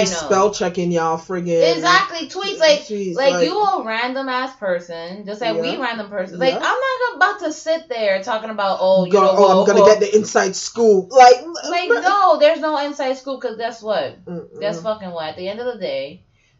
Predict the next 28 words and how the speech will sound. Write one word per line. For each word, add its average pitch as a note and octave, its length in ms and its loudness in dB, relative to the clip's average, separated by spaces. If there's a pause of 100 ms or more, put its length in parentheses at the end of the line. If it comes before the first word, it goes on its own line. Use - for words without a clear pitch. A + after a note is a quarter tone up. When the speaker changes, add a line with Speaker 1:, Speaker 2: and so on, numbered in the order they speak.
Speaker 2:
the G#3+ 100 -4
man C4+ 300 -4
is E4 80 -14
gonna D4 200 -6
lose B3+ 140 -8
his A#3 180 -10
job, D#3 520 -10
Speaker 1:
Yep. F#3 260 -6
Speaker 2:
and A#3+ 340 0
I'm, D4+ 360 0
I'm D#4 280 -2
gonna E4 220 -2
wait C4 180 2
and C4 120 -6
see C4+ 220 -8
when G#3+ 440 -8
y'all A3+ 160 -4
motherfuckers A#3+ 320 -10
gonna G3+ 220 -8
pull A#3+ 180 -2
up A3+ 160 2
on G#3 140 0
hi-, G3+ 160 -10
on G3 160 -6
their F3+ 160 0
indie G3+ 280 -10
shows. D3 540 -10
Speaker 1:
Mm-hmm. A3 460 -10